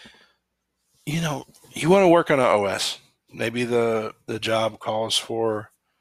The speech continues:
working on, uh, Macintosh, Apple, right? Safari, O-, O S. And you don't know that. You haven't worked with email. You don't have a Mac, right? So there's a good website.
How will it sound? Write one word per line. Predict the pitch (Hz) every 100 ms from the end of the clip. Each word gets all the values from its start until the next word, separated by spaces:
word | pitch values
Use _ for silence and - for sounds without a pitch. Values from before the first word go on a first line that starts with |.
| _ _ _ _ _ _ _ _
working | 117 120 120 123
on, | 110 110 107
uh, | 101 98 - -
Macintosh, | 120 110 101 92 - 113 107 - - _ _ _ - - -
Apple, | 92 98 - - -
right? | 113 110 - - - -
Safari, | - 98 110 95 - - _ _ _ _ -
O-, | 101 90 -
O | 117
S. | 107 - - - _ _ _ _ _ _ _
And | 95
you | 135
don't | 151 107
know | 127
that. | 85 65
You | 107
haven't | 98
worked | 101 101 -
with |
email. | 71 95 87
You | 92
don't | 101
have | 104
a | 92
Mac, | 90 85 - - _ -
right? | 92 92 _ _ _
So | - 110 - _ _ _ _ - - - -
there's | 127
a | 127
good | 151
website. | 135 123 123 104 95 85